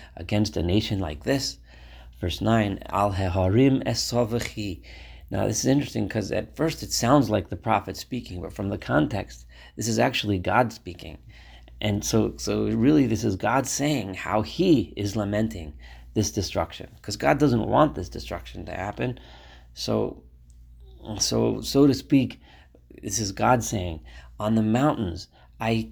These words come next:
I raise my voice in cries, vanehi, and wailing. Beyond the Os Midbar Kina, and on the, the pastures in the wilderness, I am lament, I'm, I'm stating lamentations.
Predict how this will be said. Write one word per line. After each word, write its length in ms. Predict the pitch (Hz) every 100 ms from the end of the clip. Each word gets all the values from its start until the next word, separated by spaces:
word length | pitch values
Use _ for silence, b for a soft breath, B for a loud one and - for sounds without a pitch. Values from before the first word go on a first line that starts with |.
| -
I 120 | 104
raise 460 | 95 107 131 143 113
my 200 | 113 107
voice 400 | 98 120 113 -
in 120 | 101
cries, 540 | 98 98 104 92 87 90
vanehi, 640 | 98 95 107 104 95 90
and 140 | 87
wailing. 560 | 95 113 104 92 80 - B B B -
Beyond 280 | 113 110
the 60 | 104
Os 280 | 110 139 -
Midbar 480 | 117 107 117 120 117
Kina, 400 | 113 104 104 92
and 220 | 90 92
on 220 | 92 95
the, 200 | 95 90 B B B -
the 120 | 104
pastures 600 | - - 120 - 120 110
in 120 | 104 101
the 100 | 95
wilderness, 640 | 107 123 107 98 92 -
I 140 | 98
am 200 | 98 95
lament, 540 | 98 98 101 104 - -
I'm, 260 | 95 95 92
I'm 140 | - 95
stating 440 | - 117 110 104
lamentations. 800 | 98 95 90 - 113 110 87 82